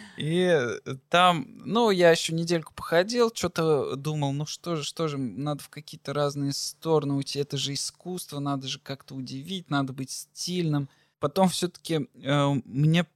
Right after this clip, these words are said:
вот тогда уже появилось какое-то понимание того, что в торговых центрах на самом деле презентовать искусство — это очень смело, опасно, и, э, оно выглядит как-то, ну, немножко так странно. Ну, как на базаре, если картину повесить, она будет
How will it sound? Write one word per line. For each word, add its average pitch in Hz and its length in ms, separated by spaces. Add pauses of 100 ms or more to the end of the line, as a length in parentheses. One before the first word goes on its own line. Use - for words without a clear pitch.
(300)
вот 143 140 (140)
тогда 165 360
уже 160 180
появилось 151 520
какое-то 143 760
понимание 156 560
того, 143 400
что 135 320 (100)
в - 100
торговых 147 440
центрах 185 420
на 143 80
самом 151 240
деле 139 140
презентовать 143 680
искусство — - 440
это 143 180
очень 156 260
смело, 156 680
опасно, 147 960 (160)
и, 147 720
э, - 180 (320)
оно 185 220
выглядит 185 460
как-то, - 300
ну, 156 220
немножко 196 540
так - 180
странно. 165 460
Ну, 160 140
как - 220
на 180 80
базаре, 180 480
если 147 220
картину 147 440
повесить, 139 560
она 123 220
будет 120 300